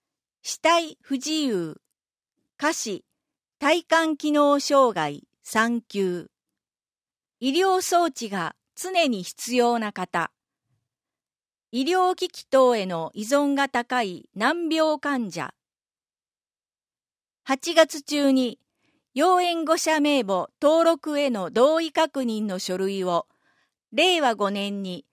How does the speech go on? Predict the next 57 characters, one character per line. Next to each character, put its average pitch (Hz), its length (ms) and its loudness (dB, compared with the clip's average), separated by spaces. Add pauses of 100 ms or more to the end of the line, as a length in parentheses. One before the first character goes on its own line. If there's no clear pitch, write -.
(400)
新 339 300 4
た 220 160 -2
に 185 300 -10
要 302 280 4
援 320 220 -2
護 294 140 2
者 240 160 -8
の 190 100 -8
対 277 340 -2
象 277 300 0
と 262 160 -4
な 247 140 0
ら 262 100 0
れ 254 120 0
た 185 140 -4
方 175 280 -6
に 170 320 -12
お 208 160 2
送 226 180 -6
り 214 80 -6
し - 160 -10
ま 180 160 -6
す。 - 240 -18 (1040)
同 302 340 6
意、 285 280 -4 (280)
不 262 200 -6
同 349 280 2
意 247 120 -4
に 202 160 -6
か 196 120 -8
か 233 160 2
わ 240 120 8
ら 202 160 4
ず、 160 240 -12 (380)
ご 214 120 -4
提 320 300 -2
出 285 320 -4
を 262 320 4
お 226 100 0
願 226 320 0
い 220 60 -6
し - 180 -10
ま 190 160 -8
す。 - 240 -16 (1700)
同 339 260 4
意 381 100 -2
確 370 300 -2
認 233 260 -2
が 190 160 -2
で 269 160 0
き - 80 -18
た 226 160 -4
方 190 260 -4
の 170 140 -4
情 196 260 0
報 196 300 0
は、 180 220 0